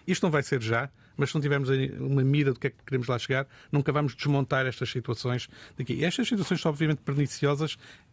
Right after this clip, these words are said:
quer em termos financeiros, quer em termos da qualidade ass-, assistencial. Mas, agora estamos a falar muito da, das urgências, ahm, e,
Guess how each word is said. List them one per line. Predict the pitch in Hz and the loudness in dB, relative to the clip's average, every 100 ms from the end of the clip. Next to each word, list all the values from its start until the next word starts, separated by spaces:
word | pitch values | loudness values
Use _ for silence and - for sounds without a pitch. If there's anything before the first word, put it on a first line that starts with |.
| - | -8
quer | - 214 | -2 0
em | 190 | 0
termos | 160 143 | 0 0
financeiros, | 139 123 - 147 | 0 0 -2 -2
quer | 156 | -2
em | 143 | 0
termos | 156 139 | 0 0
da | |
qualidade | 139 139 131 131 | 0 0 2 0
ass-, | 123 - | -4 -6
assistencial. | 135 117 - 117 - 117 - - - - | -8 -6 -6 -6 -6 -8 -10 -16 -20 -8
Mas, | 135 | 0
agora | 113 123 | 0 2
estamos | 151 143 | 0 0
a | 135 | 0
falar | 139 131 | 0 2
muito | 143 160 135 | 2 0 0
da, | 135 | 0
das | 123 127 | 0 0
urgências, | 127 123 139 147 185 - - - - - | 0 0 -2 -2 -4 -6 -10 -20 -14 -4
ahm, | 131 127 131 131 127 | 0 2 2 2 0
e, | 120 | -4